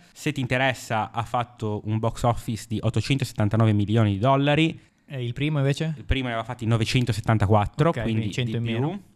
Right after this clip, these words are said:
Speaker 1: È stato il secondo film di, di quell'anno dopo Il Signore degli Anelli, Le Due Torri. Parliamo un po' di cast, velocemente, ovviamente tornano tutti i volti noti, sono sempre
Speaker 2: Sì,
Speaker 1: loro.
Speaker 2: tra i nuovi ci abbiamo Lucius Malfoy.
Speaker 1: Abbiamo Lucius Malfoy, che è interpretato da Jason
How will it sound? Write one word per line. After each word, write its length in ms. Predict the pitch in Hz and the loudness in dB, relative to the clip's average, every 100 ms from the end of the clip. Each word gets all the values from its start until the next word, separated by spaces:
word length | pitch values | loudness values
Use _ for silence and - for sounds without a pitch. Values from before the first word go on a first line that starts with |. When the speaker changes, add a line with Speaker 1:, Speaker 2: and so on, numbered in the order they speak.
| - | -16
Speaker 1:
È 40 | |
stato 160 | 120 113 | -12 -10
il 40 | |
secondo 320 | 127 120 120 | -8 -4 -4
film 200 | 113 113 | -4 -6
di, 180 | 110 107 | -6 -10
di 80 | 113 | -10
quell'anno 500 | 107 113 113 120 110 | -8 -4 0 0 0
dopo 300 | 110 110 110 - | -4 -6 -8 -10
Il 100 | 107 | -10
Signore 240 | 107 104 | -8 -6
degli 80 | 107 | -6
Anelli, 380 | 104 104 101 98 | -6 -8 -10 -12
Le 100 | 101 | -12
Due 140 | 117 | -10
Torri. 640 | 117 139 135 - 147 165 - - | -6 -2 -2 -2 -4 -6 -12 -10
Parliamo 180 | 117 123 | -2 0
un 60 | |
po' 80 | 120 | 0
di 80 | 131 | 2
cast, 480 | - 160 160 - 165 | 6 6 6 2 4
velocemente, 500 | 123 117 139 147 127 | 4 4 4 2 2
ovviamente 440 | 107 113 107 - | 2 2 0 -6
tornano 580 | - 120 110 101 101 107 | 2 4 6 2 2 2
tutti 240 | 98 104 104 | 2 0 2
i 40 | |
volti 260 | 104 98 104 | 4 4 4
noti, 460 | 113 107 - 101 | 6 4 2 -4
sono 200 | 85 104 | -6 -10
sempre 360 | 92 104 101 156 | -8 -8 -2 2
Speaker 2:
Sì, 60 | 139 | 4
Speaker 1:
loro. 120 | 123 | 4
Speaker 2:
tra 120 | 131 | 4
i 40 | |
nuovi 320 | 156 156 160 170 | 4 4 2 2
ci 80 | |
abbiamo 640 | 151 139 131 131 131 127 127 | 2 2 0 -2 0 0 0
Lucius 280 | 131 - - | 0 -2 -4
Malfoy. 420 | 147 135 165 170 | -4 0 2 4
Speaker 1:
Abbiamo 240 | 135 117 | 6 4
Lucius 240 | 117 127 - | 4 0 0
Malfoy, 480 | 131 120 131 117 135 | -2 0 2 2 2
che 160 | 95 | -4
è 60 | 95 - | -6 -6
interpretato 420 | 101 104 107 104 | -4 -2 -2 -2
da 60 | 98 | -2
Jason 280 | 107 143 | 0 4